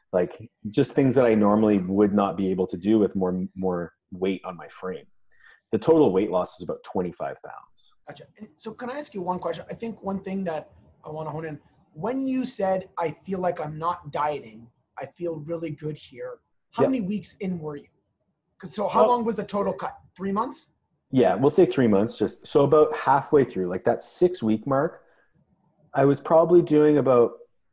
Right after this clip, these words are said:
Speaker 1: thirty-five to forty minutes of cardio a day. The calories were around twenty-two fifty to twenty-five hundred. So, like, not crazy low.
Speaker 2: Okay.
Speaker 1: Um, and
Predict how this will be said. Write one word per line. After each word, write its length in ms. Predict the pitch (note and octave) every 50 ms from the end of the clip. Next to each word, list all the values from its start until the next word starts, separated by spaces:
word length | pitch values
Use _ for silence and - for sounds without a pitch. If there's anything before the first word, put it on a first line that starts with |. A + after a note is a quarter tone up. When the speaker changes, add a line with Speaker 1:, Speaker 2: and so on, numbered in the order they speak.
| _ _ _ _ _ _ - -
Speaker 1:
thirty-five 1000 | - - - - C#3+ C3+ C#3 C#3 C3+ C3+ B2+ - - A#2+ A#2 A#2+ A#2+ A#2+ A#2+ -
to 100 | A2+ G2+
forty 400 | - - B2 A#2+ B2 A#2+ A#2+ A#2
minutes 300 | A2+ A2+ A2+ A#2 A2+ -
of 60 | G#2+ -
cardio 460 | - A2+ A2 A2 A2 A2 G#2+ G2+ F#2+
a 40 | F#2
day. 560 | F#2+ - D#3 D3+ D3 D3 D3 D3 D3 C#3+ - _ _ _ _ _ _ _ _ _ _ _ _ _ _ _ _ -
The 100 | A2 G#2
calories 760 | - - - - C3 C3+ C#3 C#3 C#3 C#3+ C#3+ C#3 C3 A#2 A#2
were 380 | A2+ A2+ A2 G#2+ G#2 G2+ G2+ G#2
around 560 | A2 A2+ A2+ A2+ A2+ A2+ A2+ A2+ A2+ G#2+ - - _ _ _ _ _ _ _ _ _ -
twenty-two 720 | - - C3+ B2+ A#2+ A#2+ A#2+ A#2+ A#2+ - - - A#2+ A#2
fifty 480 | A2 - - A2 G#2 G#2+ - A#2 A2+ A2
to 140 | G#2 F#2+ - - _ _ _ _ -
twenty-five 540 | - - A2 G#2 G2+ G2+ - F#2 F2 F2+ -
hundred. 720 | - C#3+ C#3+ D3+ D3+ C#3 C#3+ D3 C#3 C#3+ C#3+ C#3 C#3+ C#3
So, 120 | - C#3+
like, 180 | B2 A2+ A2 -
not 220 | F#3 F#3 - -
crazy 480 | - - - A#2+ A#2 B2 A2+ A2+ A#2+ A2+
low. 400 | G2 F#2 F2+ E2 E2+ - - - _ _ _ _ _ _ _ _ _ _ _
Speaker 2:
Okay. 140 | _ - G#2+
Speaker 1:
Um, 420 | G#2 G2+ G2+ G2 F#2+ G2 G2+ - - _ _ _ _ _ _ _ _ _ _ _
and 580 | A#2+ A#2 A2+ A2+ A2+ A2 A2 A2 A2 G#2+ G#2